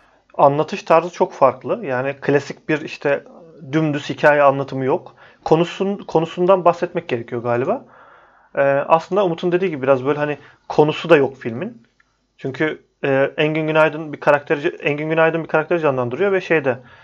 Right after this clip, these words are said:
e, bir iş yerinde Haluk Bilginer ve, e,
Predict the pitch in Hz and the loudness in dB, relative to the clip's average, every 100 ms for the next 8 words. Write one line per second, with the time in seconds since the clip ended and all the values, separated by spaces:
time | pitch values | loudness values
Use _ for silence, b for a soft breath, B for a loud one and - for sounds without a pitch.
0 | b 139 131 131 151 170 - 151 127 165 | b -4 -4 -2 -6 -8 -2 0 0 2
1 | 156 151 151 147 151 143 143 139 151 - | 2 0 -2 -2 0 0 0 -2 -2 -6
2 | - 143 135 139 135 | -6 -2 0 0 -2